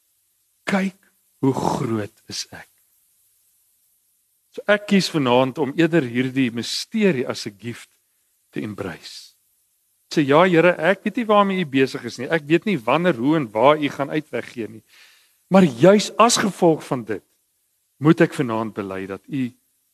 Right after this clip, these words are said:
honderdmal groter is as wat ek ooit gedink het. Dankie dat ek U my pa kan."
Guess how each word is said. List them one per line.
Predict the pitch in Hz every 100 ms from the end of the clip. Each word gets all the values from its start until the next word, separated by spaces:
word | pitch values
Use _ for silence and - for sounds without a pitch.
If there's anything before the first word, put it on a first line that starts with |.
| _ _ _
honderdmal | - 131 214 220 - 123
groter | 110 - 117 101 98
is | 90
as | 107
wat | 104 -
ek | 95
ooit | - 117
gedink | - _ 85
het. | _ _ _ _ _ _ _ _ _ _ _
Dankie | - 139 160 123
dat | 110
ek | 113 -
U | 165 113
my | 101 101
pa | - 98 85
kan." | _